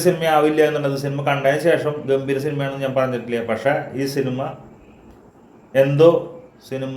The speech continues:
അത്യാവശ്യം കുഴപ്പമില്ലാത്ത രീതിയിൽ പോയിക്കൊണ്ടിരിക്കുന്നു. അപ്പോൾ കുറേ പേർക്കൊക്കെ സിനിമ ഇഷ്ടപ്പെട്ടിട്ടുണ്ട്, കുറേ പേർക്ക് ഇഷ്ടപ്പെട്ടിട്ടില്ല. അതായത് ഈ സിനിമയെക്കുറിച്ച് രണ്ടഭിപ്രായമാണുള്ളത്. കുറേ പേര് നല്ലതെന്ന് പറയുന്നു, കുറേ പേര്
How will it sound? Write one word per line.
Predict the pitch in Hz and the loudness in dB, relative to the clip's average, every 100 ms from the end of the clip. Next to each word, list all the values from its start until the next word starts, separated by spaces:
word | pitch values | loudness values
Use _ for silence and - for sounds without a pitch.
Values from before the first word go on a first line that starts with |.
| 135 | -6
അത്യാവശ്യം | 131 131 123 139 139 | 0 0 0 -2 -6
കുഴപ്പമില്ലാത്ത | 135 123 - 127 127 127 | -2 -2 0 -2 -2 -2
രീതിയിൽ | 120 117 110 - - | -4 -4 -4 -6 -6
പോയിക്കൊണ്ടിരിക്കുന്നു. | 117 113 107 107 95 90 - - - - - - - - - - - - - - - - - - | -4 -4 -4 -6 -8 -12 -16 -20 -20 -20 -20 -20 -20 -20 -20 -20 -20 -20 -20 -20 -20 -20 -20 -12
അപ്പോൾ | - 147 | -2 6
കുറേ | 151 175 202 | 8 8 6
പേർക്കൊക്കെ | 185 180 180 180 | 4 2 0 -2
സിനിമ | 160 151 | -6 -8
ഇഷ്ടപ്പെട്ടിട്ടുണ്ട്, | 143 143 127 127 123 117 | -10 -10 -8 -8 -8 -4
കുറേ | 110 127 | -2 0
പേർക്ക് | 147 139 | 0 -2
ഇഷ്ടപ്പെട്ടിട്ടില്ല. | 135 110 107 107 104 101 - - - 104 | -4 -6 -6 -6 -6 -8 -8 -16 -16 -6
അതായത് | 107 113 120 - - - - - - - | -2 0 0 -6 -12 -20 -20 -20 -20 -16
ഈ | 123 | -6
സിനിമയെക്കുറിച്ച് | 151 147 143 151 147 143 | -4 -2 -2 -2 -2 0
രണ്ടഭിപ്രായമാണുള്ളത്. | 135 139 151 - 131 131 123 117 101 101 101 - - - _ - - - - - - - _ | 0 4 2 4 2 0 -2 -4 -6 -8 -12 -18 -20 -20 _ -20 -20 -20 -20 -20 -20 -20 _
കുറേ | 117 135 156 | 2 2 4
പേര് | 151 | 0
നല്ലതെന്ന് | 143 135 131 135 | 0 -2 -2 -2
പറയുന്നു, | 127 123 123 | -2 -4 -4
കുറേ | 113 113 | -4 -4
പേര് | 113 | -4